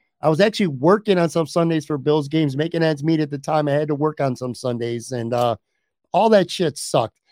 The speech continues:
This year, I'm really committed to enjoying it with friends. So anyway, in preseason or not, I'm hanging out with my friends. And you know how it is when you're with your buddies, Aaron. I'm not talking about other content creators that study the team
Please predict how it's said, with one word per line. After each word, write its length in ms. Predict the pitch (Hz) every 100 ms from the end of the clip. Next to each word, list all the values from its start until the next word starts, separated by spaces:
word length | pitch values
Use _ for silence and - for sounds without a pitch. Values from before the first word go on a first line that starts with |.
| _ _
This 240 | 160 202 214
year, 120 | 196
I'm 140 | 165
really 200 | 160 170
committed 400 | - 151 156 151
to 180 | - 151
enjoying 540 | 127 110 131 147 143 143
it 180 | 143 139 156
with 200 | 147 131
friends. 640 | - - 170 120 82 - _ _ _
So 140 | 214
anyway, 300 | 254 208 175 175 233
in 140 | 220
preseason 440 | - 226 294 254 220
or 100 | 175
not, 180 | 151
I'm 100 | 104
hanging 180 | 117 196
out 160 | 226 220
with 80 | 180
my 120 | 156
friends. 460 | - 135 143 147 - _ _
And 80 | -
you 60 | 302
know 60 | 262
how 180 | 165
it 60 | 151
is 140 | 147
when 120 | 127 135
you're 100 | 127
with 160 | 123
your 100 | 117
buddies, 340 | 104 107 101 110
Aaron. 180 | 123
I'm 100 | 151
not 160 | 220 196
talking 180 | 180 175
about 120 | 160
other 320 | 156 151 139 _ _ _
content 460 | 175 165 156 165 147
creators 460 | 151 151 147 139
that 160 | 139 -
study 420 | - - 147 151
the 100 | 131
team 400 | - 156 135 135